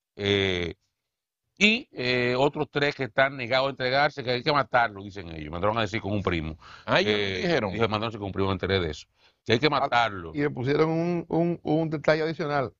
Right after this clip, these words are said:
Speaker 3: que ellos están bien armados.
Speaker 1: Eh, sí, que están bien armados, que, que están esperando.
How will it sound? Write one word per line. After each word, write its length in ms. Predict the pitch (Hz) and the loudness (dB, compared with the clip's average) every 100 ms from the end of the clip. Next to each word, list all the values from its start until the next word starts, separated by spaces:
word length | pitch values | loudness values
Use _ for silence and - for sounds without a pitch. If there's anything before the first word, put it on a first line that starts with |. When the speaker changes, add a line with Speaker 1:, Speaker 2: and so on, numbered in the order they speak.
| _ | _
Speaker 3:
que 100 | 135 | 0
ellos 120 | 160 | 0
están 240 | - 156 | 2 0
bien 160 | 147 147 | 0 -2
armados. 400 | 135 104 92 82 | 0 2 0 2
Speaker 1:
Eh, 120 | 139 | 0
sí, 180 | - 113 | 2 0
que 60 | 92 | 0
están 180 | 113 | 0
bien 100 | 117 | 0
armados, 380 | 127 98 80 80 | 0 -2 -4 -2
que, 160 | 104 95 | 0 0
que 80 | 101 | 0
están 200 | 107 131 | 0 0
esperando. 540 | 147 127 92 82 78 | 2 0 0 -6 -18